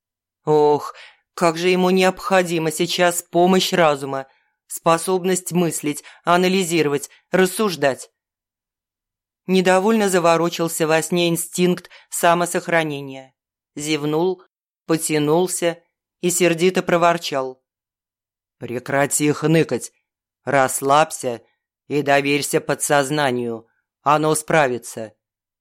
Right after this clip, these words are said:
А мы должны отдохнуть, все, и в первую очередь разум! Мы его только-только вырвали из небытия, а ты уже пытаешься загрузить беднягу!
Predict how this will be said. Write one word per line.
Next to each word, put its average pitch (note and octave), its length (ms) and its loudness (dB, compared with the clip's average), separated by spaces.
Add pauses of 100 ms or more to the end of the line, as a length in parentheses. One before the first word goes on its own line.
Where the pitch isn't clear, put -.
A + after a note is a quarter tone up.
(300)
А B2 160 -4
мы B2+ 180 -2
должны D3+ 480 2
отдохнуть, D#3 720 -2 (360)
все, C3 640 0 (680)
и C#3+ 120 0
в - 120 -6
первую D3 400 2
очередь C#3 500 0 (260)
разум! B2+ 680 0 (720)
Мы C#3 200 -4
его C#3+ 200 0
только-только D3 840 0
вырвали C3+ 640 0 (140)
из C3 260 -4
небытия, C#3+ 800 0 (560)
а C3+ 160 2
ты D3+ 180 0
уже D3 260 0
пытаешься D3 680 0
загрузить D#3+ 540 0
беднягу! A#2+ 720 -2